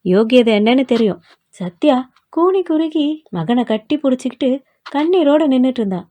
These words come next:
லெட்டரை படிச்சு பார்த்த தீபனோட முகம் கோபத்துல செவந்துச்சு. அவளை பார்த்து தூன்னு காரி துப்பினான். அடுத்தடுத்து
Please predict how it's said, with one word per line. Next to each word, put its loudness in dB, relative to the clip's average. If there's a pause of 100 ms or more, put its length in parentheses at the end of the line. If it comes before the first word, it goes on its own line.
(400)
லெட்டரை -2
படிச்சு -4
பார்த்த -4 (380)
தீபனோட 0
முகம் -2 (280)
கோபத்துல 0
செவந்துச்சு. -2 (340)
அவளை -6
பார்த்து -4 (360)
தூன்னு 4
காரி -2
துப்பினான். -6 (420)
அடுத்தடுத்து 0